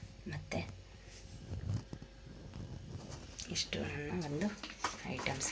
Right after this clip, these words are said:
ಫ್ರೆಂಡ್ಸ್. ಇದು ಗೊತ್ತಲ್ಲ ನೋಡಿ, ಹಂಗದಾರ ನೂಲ್ ದಾರ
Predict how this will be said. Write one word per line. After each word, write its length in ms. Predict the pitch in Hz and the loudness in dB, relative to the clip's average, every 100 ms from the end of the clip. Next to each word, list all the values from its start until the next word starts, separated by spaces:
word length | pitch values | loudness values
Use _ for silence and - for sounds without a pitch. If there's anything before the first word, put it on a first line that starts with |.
| - | 6
ಫ್ರೆಂಡ್ಸ್. 300 | - - - - - - - - - - - - - - - - - - 160 | 4 6 2 2 4 4 4 -8 -10 -8 -6 -8 -8 -10 -8 -6 -4 0 4
ಇದು 140 | 190 190 - - - - - - - - - | 6 4 0 -12 -14 -14 -12 -12 -14 -4 2
ಗೊತ್ತಲ್ಲ 320 | 160 - 165 196 - - - - - - - - - | 4 6 6 6 2 -8 -14 -14 -14 -14 -12 -12 0
ನೋಡಿ, 200 | 160 151 156 | 4 6 8
ಹಂಗದಾರ 400 | 143 147 143 139 139 139 | 10 10 10 8 8 8
ನೂಲ್ 200 | 143 143 | 8 8
ದಾರ 120 | 135 | 8